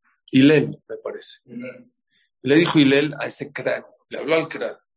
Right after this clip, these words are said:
Speaker 1: Dijo, "Por haber ahogado a uno, te ahogaron a ti. Y el que te ahogó será ahogado."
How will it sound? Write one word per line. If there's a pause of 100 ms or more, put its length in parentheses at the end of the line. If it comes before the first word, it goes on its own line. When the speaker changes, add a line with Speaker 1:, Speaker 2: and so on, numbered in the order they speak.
(1160)
Speaker 1:
Dijo,
"Por
haber (300)
ahogado
a
uno,
te
ahogaron
a
ti. (1160)
Y
el
que
te
ahogó
será
ahogado."